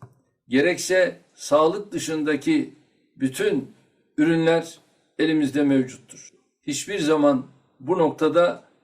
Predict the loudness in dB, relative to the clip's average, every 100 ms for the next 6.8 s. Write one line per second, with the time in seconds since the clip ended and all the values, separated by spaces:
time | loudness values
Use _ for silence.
0 | _ _ _ -6 -4 -4 -4 -4 0 0
1 | -2 -6 -4 -2 0 0 -2 -2 -2 -2
2 | 0 0 -4 -14 _ _ 2 2 2 0
3 | 0 0 0 0 0 2 2 -2 _ -2
4 | 0 2 -2 -4 -16 _ _ _ _ _
5 | _ _ _ _ _ _ _ _ _ _
6 | -2 -2 -2 -4 -4 -8 -12 -16